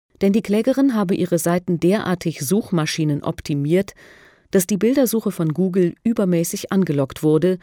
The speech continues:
und die Bilder verarbeitete. Ein solches Handeln sei widersprüchlich und gehe zu Lasten der Klägerin.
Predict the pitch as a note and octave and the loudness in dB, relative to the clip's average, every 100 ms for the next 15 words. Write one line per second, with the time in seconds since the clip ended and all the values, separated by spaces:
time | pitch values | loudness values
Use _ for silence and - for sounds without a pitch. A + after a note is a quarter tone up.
0 | - _ A#3 A3 A3 E3+ D3+ D#3 - - | -12 _ -4 -2 0 2 2 -2 -4 -4
1 | F#3+ C#3 G#2+ C3 - - _ _ _ _ | -4 -2 -4 -6 -10 -12 _ _ _ _
2 | G3+ G3+ G3+ G#3+ - A#3 F3 E3 F3+ B3+ | -2 0 0 -2 -2 -4 -2 -2 0 0
3 | B3 F#3 F3 E3 G#3+ G3 F3 - F#3 - | 0 -2 -2 -4 -2 -2 -2 -4 -6 -4
4 | G3+ A3 - - - F#3+ A3+ C#4 C4 G#3 | -6 -6 -12 -20 -8 -6 -2 -4 -2 -4
5 | D3 C3+ - - D#3+ G#3+ D3 A#2 G#2+ G#2+ | -4 -4 -8 -8 -6 -6 -4 -4 -4 -8
6 | D#2 | -10